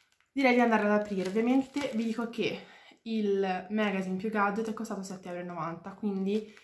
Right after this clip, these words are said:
esattamente due euro in più che se avessimo solo il, il pezzo questo qua. Quindi la mia idea è che il magazine più o meno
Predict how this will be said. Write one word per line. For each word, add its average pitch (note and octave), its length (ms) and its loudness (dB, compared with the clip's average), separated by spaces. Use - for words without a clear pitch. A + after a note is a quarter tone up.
esattamente A3 600 2
due A#3+ 120 2
euro G#3 140 6
in C4+ 80 4
più F#3+ 300 -4
che F3+ 260 -6
se - 640 -6
avessimo F#3+ 580 -4
solo F#3 540 -6
il, F3 540 -6
il F#3 120 -16
pezzo E3 320 -10
questo F3 220 -14
qua. - 180 -16
Quindi A#3 300 2
la B3 140 4
mia C4+ 120 6
idea G#3+ 280 6
è F#3 280 -4
che G#3 140 -4
il A#3+ 260 -2
magazine G3 380 0
più G3+ 80 -4
o G#3 40 -2
meno F#3 380 -4